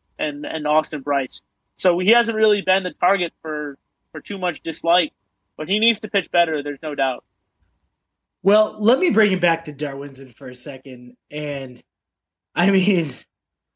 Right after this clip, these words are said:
Speaker 2: quite frankly, he's been just a riddle wrapped in a mystery, wrapped inside an enigma <laughs> this year. He got off to an absolutely horrendous start against Baltimore,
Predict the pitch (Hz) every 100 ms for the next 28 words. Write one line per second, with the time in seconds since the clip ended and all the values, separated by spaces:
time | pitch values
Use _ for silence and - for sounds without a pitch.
0 | _ _ _ - 247 262 - 190 180 147
1 | 131 120 - _ _ 196 240 180 196 202
2 | 185 170 156 151 _ _ 170 208 214 185
3 | 165 202 202 185 180 147 170 165 170 151
4 | 151 151 - 143 135 143 147 151 143 127
5 | 135 131 127 123 131 131 120 _ 226 196
6 | 214 - - - 202 - 170 160 170 151
7 | 139 104 202 180 214 233 233 - 196 165
8 | - 180 196 180 196 202 208 165 170 160
9 | 156 - 165 151 143 139 214 208 208 185
10 | 190 190 185